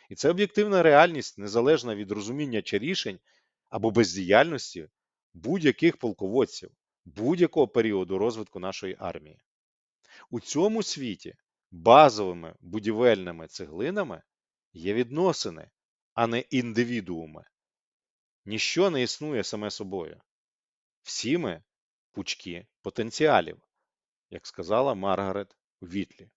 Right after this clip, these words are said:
в своїй книжці «Лідерство і сучасна наука». Восьме.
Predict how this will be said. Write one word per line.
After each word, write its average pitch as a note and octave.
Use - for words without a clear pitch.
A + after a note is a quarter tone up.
в -
своїй F2+
книжці A#2+
«Лідерство G2
і E2
сучасна -
наука». D#2+
Восьме. G2